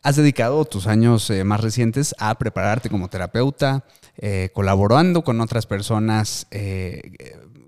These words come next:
con, con, con, que trabajan con la salud mental, con la salud física, sexología, etcétera.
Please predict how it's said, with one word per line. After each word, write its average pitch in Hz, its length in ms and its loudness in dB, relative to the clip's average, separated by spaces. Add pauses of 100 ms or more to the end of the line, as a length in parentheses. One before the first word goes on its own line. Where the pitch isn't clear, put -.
con, 98 260 -8
con, 95 340 -8
con, 98 500 -6
que 110 100 -8
trabajan 117 600 2
con 92 260 -6
la 87 100 -10
salud 98 240 -6
mental, 135 480 0
con 92 180 -4
la 92 280 -10
salud 92 240 -8
física, 147 560 -4
sexología, 139 600 -6
etcétera. 131 480 -2